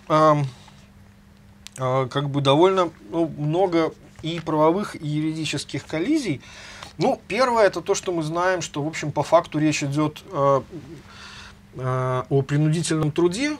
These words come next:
Он, в общем, в принципе, за исключением очень редких случаев, ну, как, например, я не знаю, там, принудительные работы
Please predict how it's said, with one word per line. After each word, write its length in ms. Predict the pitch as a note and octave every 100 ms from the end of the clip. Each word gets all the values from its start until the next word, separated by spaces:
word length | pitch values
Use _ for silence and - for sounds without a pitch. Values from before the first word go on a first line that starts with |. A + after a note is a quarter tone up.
| -
Он, 220 | E3+ F3
в 80 | E3+
общем, 260 | E3+ - D#3+
в 80 |
принципе, 480 | - E3+ D#3 D3+ C#3+
за 80 | C#3+
исключением 640 | D3 D3+ C#3+ D#3 D3 C#3+ C#3
очень 260 | D#3 D#3
редких 340 | D3+ D3+ - C#3
случаев, 420 | - C#3 - B2+
ну, 120 | D3+
как, 160 | D3+ C#3
например, 440 | B2 C3+ C3+ C3
я 80 | B2+
не 120 | B2+
знаю, 280 | B2 C3+ B2
там, 180 | A#2 A2+
принудительные 520 | B2+ C3+ D3+ D3 C3+
работы 460 | C3 C3+ C#3 C3+